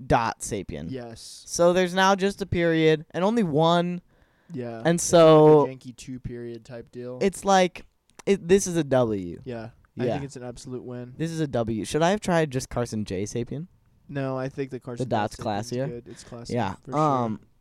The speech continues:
Speaker 1: but, yeah.
Speaker 2: Was Olivia's, eh, what is Olivia's? Just Olivia Sapien?
Speaker 1: I don't know. I
Speaker 2: Oh.
Speaker 1: don't know what it is.
Speaker 2: Whack.
Speaker 1: But,
Speaker 2: All right. Well,
Speaker 1: yeah. Well,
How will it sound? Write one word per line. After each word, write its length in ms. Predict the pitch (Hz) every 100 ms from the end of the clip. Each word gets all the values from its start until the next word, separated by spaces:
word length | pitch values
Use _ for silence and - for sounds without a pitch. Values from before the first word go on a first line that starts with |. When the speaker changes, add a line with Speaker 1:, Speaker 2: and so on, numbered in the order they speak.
| _ _ _
Speaker 1:
but, 400 | 143 151 120 104 - _ _ _ -
yeah. 340 | 107 104 95
Speaker 2:
Was 180 | 135 165
Olivia's, 640 | 175 185 208 247 247 214 -
eh, 180 | 151 - - _ _
what 180 | - 170
is 120 | 190 196
Olivia's? 400 | 190 196 208 190
Just 160 | 175
Olivia 260 | 139 147 156
Sapien? 340 | - 160 185 _
Speaker 1:
I 100 | -
don't 140 | 135 85
know. 160 | 95 120 _ _
I 60 | 127
Speaker 2:
Oh. 20 |
Speaker 1:
don't 160 | 147
know 120 | 160 135
what 80 | 104
it 80 |
is. 260 | 98 90 - _ _ _
Speaker 2:
Whack. 600 | 113 110 110 110 - - _ _ _ _ _
Speaker 1:
But, 240 | 123 117 104
Speaker 2:
All 120 | 143
right. 160 | 113 - _ _ _ _
Well, 160 | 139 151
Speaker 1:
yeah. 180 | 131 107 _
Well, 360 | - 151 185